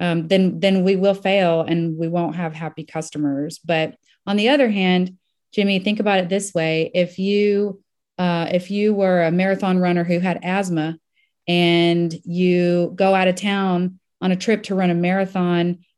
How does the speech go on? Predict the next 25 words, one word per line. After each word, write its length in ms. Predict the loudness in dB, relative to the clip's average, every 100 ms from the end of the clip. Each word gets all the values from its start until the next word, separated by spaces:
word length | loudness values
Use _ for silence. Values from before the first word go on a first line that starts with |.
| -2
and 140 | 0
the 60 | 2
race 260 | 2 0
starts 340 | 0 0 0 -2
in 100 | -4
three 300 | -2 0 2
hours 600 | 2 2 2 2 0 -6 _ _ -2
and 180 | 2 4
you 100 | 2
just 160 | 2
need 160 | 0 2
your 120 | 0
inhaler 440 | 0 0 0 0
'cause 160 | -2 -4
you 60 | 0
gotta 180 | -2
take 220 | -2 -6 -8
a 40 |
couple 320 | -6 -6 -6
puffs 580 | -6 -2 0 0 -4 -16 _ _ _
before 200 | -8 -2
you 80 | 0
hit 140 | 0 0
the 120 | 0
racetrack, 680 | 2 0 0 0 0 -2